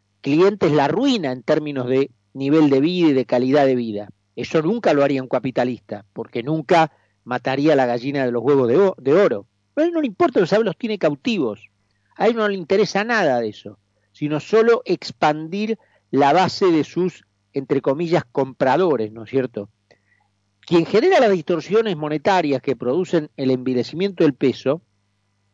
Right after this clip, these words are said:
obviamente es aquel que tiene el, el, el,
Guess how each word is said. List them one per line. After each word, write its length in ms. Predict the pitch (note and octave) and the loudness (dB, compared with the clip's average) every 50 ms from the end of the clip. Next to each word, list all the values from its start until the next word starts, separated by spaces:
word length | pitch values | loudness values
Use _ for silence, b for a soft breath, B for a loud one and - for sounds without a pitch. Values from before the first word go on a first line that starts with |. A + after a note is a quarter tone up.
| _ _ _ _ _ | _ _ _ _ _
obviamente 520 | - - F#3 G#3+ A#3 A#3 B3 C#4+ D#4 - C4+ | 0 2 2 4 4 2 2 0 0 0 0
es 100 | - - | 0 0
aquel 240 | F#3 - - B3 | -2 0 -2 -2
que 140 | A3 A3 F#3+ | 0 0 0
tiene 180 | - G3+ G#3+ G#3+ | 0 2 2 2
el, 160 | G3+ F3 D#3 - | 2 2 0 0
el, 220 | - C#3+ C3+ C#3 | -2 -2 -2 -2
el, 320 | - C3+ B2+ A#2+ A#2 A2+ | -2 -2 -2 -2 -4 -4